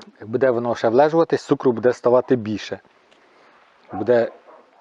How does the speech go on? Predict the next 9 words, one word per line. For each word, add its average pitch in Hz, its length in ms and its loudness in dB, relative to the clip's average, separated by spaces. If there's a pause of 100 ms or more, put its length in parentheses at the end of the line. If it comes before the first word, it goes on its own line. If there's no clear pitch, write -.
(200)
краще. 113 500 -4 (1700)
Це 113 160 -6
дуже 110 400 -2 (920)
смачний 120 720 -6 (880)
сорт. - 580 -2 (1300)
Думаю, 123 380 2
всі - 200 -4
його 123 240 2
пам'ятають 123 680 0